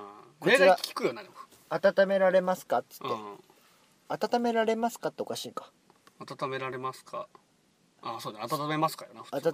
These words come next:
Speaker 2: 「温めますか？」か。
Speaker 1: 「温められますか？」って、あなたがしますかってことでしょ、だってそれ。
Speaker 2: うん、しません。
Speaker 1: ですよね。
Speaker 2: っていう俺の、
Speaker 1: はい、はい、
Speaker 2: 俺なら。
Speaker 1: はい、はい。
Speaker 2: まあ、
Speaker 1: でしょ？
Speaker 2: で、その人は、その、<clears throat> あ、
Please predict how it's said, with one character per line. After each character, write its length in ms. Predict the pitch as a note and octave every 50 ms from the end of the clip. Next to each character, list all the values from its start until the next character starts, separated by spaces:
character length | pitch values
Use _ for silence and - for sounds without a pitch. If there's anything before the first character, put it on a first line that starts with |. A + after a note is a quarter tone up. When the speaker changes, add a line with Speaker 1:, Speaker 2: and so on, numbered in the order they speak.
| - F3+
Speaker 2:
「温 40 | E3+
め 80 | F3
ま 120 | E3 E3 E3+
す 100 | - -
か？」 80 | - -
か。 180 | - - - _ -
Speaker 1:
「温 240 | C#3 D3+ E3 F#3+ F#3+
め 80 | F#3+
ら 80 | F#3+ G3
れ 80 | G3 G3
ま 120 | G#3+ G3+
す 60 | -
か？」 60 | - A#2+
っ 20 |
て、 60 | -
あ 60 | A2+ D3
な 80 | F#3+
た 80 | F3+ -
が 80 | -
し 100 | - - C3+
ま 80 | B2+
す 80 | - -
か 60 | A#2
っ 40 | G2+
て 60 | -
こ 40 | -
と 80 | - -
で 60 | -
し 20 |
ょ、 60 | -
だ 40 | -
っ 40 | _
て 100 | - -
そ 80 | - -
れ。 80 | - - - _ _ _ -
Speaker 2:
う 40 | A#2+
ん、 220 | A#2+ A#2 - C#3
し 120 | C3+ - C3
ま 100 | A#2+ A#2
せ 120 | - A#2+
ん。 520 | G#2 - _ _ _ _ _ - B2+ A2+ A2+
Speaker 1:
で 120 | C3+ A#2+
す 160 | - - B2
よ 120 | A2+ G#2 C#3+
ね。 240 | A3 C4 G3 C3 -
Speaker 2:
っ 40 | -
て 120 | D#3 D#3
い 80 | C3+ B2+
う 220 | B2+ B2 A#2+ A2
俺 140 | A2 - -
の、 80 | D#3
Speaker 1:
は 80 | D#3 C3+
い、 20 | B2+
は 60 | A#2+
い、 20 |
Speaker 2:
俺 200 | B2+ C#3 D3 A#2+ B2
な 60 | A#2
ら。 60 | G#2+ G2+
Speaker 1:
は 40 | G#2
い、 40 | G#2
は 60 | G2
い。 20 | - - F#2+ - - - - _ _ _ _ _ _ _ -
Speaker 2:
ま 160 | F#3+ F3+ C#3+
あ、 60 | C3+
Speaker 1:
で 100 | C3 B2
し 100 | C3 C3
ょ？ 320 | B2 C#3+ F3+ B3+ F4 G#4+ - - _ _ _
Speaker 2:
で、 100 | D#3 D#3
そ 100 | D3+ G3+
の 100 | A3 A3+
人 200 | G#3 - C#3 A#2+
は、 280 | B2 C3 A2+ F2+ E2 - - _ -
そ 120 | - C#3+ C#3
の、 340 | C3+ B2+ A#2+ A2+ A2+ A2+ - _ _
<clears throat> 100 | _ - A3 A#3+ F#3 D3 A#2+ - _ _ _ _ _ _ _ _ -
あ、 120 | C#3+ D3+